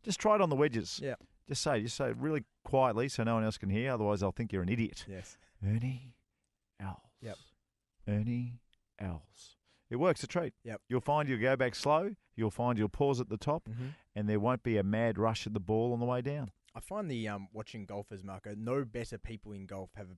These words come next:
Speaker 2: better rhythm than the women.
Speaker 1: Oh, yeah,
Speaker 2: The
Speaker 1: they're
Speaker 2: rhythm,
Speaker 1: fantastic.
Speaker 2: like,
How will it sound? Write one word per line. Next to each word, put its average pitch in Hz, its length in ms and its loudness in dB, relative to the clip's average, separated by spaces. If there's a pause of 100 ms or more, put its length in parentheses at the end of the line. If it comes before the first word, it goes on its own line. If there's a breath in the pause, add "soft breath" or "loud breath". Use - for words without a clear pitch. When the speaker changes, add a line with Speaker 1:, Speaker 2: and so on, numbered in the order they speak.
(140)
Speaker 2:
better 98 140 -12
rhythm 92 420 -14 (500)
than 95 300 -8 (300)
the 92 60 -14
women. 92 260 -10 (560)
Speaker 1:
Oh, 139 80 4
yeah, 113 180 4
Speaker 2:
The - 60 2
Speaker 1:
they're 110 80 0
Speaker 2:
rhythm, 156 300 0
Speaker 1:
fantastic. 185 260 -4 (260)
Speaker 2:
like, 147 220 -4